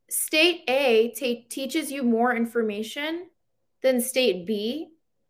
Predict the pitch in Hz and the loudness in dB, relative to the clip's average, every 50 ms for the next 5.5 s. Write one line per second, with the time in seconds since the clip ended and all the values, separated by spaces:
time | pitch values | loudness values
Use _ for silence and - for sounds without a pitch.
0 | _ _ _ - - - 320 330 320 370 415 - - 359 359 359 - - 294 294 | _ _ _ -10 -2 0 2 2 2 0 -2 -4 -4 -4 -4 -6 -6 -6 -4 -4
1 | 285 277 - - 220 226 226 233 233 233 233 226 220 233 233 247 247 233 220 220 | -4 -6 -6 -6 -4 -4 -4 -4 -2 -2 0 0 2 2 2 2 2 2 0 0
2 | 220 233 220 220 - _ - 262 208 226 208 208 208 214 220 226 233 - 247 247 | -2 -4 -4 -4 -8 _ -12 -4 -2 0 0 0 0 -2 -6 -8 -6 -4 -4 -4
3 | 185 - - - - 196 185 180 180 180 - - - - 285 233 254 254 247 254 | -4 -4 -8 -10 -8 -6 -6 -4 -4 -6 -6 -10 -10 -8 -4 0 2 2 2 2
4 | 247 247 240 214 226 220 - 190 190 190 185 - - 220 - 240 240 233 - 180 | 0 0 -2 -4 -4 -4 -6 -6 -4 -4 -6 -6 -6 -6 -6 -6 -6 -6 -8 -12
5 | - - - _ - - - - - | -14 -16 -14 _ -10 -10 -10 -12 -14